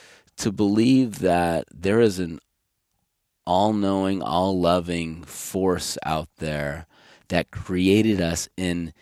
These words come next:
in the image and likeness, meaning we all have the ability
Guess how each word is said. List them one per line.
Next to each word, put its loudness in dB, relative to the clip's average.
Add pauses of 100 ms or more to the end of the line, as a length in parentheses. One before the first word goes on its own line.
(420)
in -6 (420)
the -4 (100)
image 4
and 0
likeness, -4 (360)
meaning 2
we 2
all 2
have -2
the -2
ability 0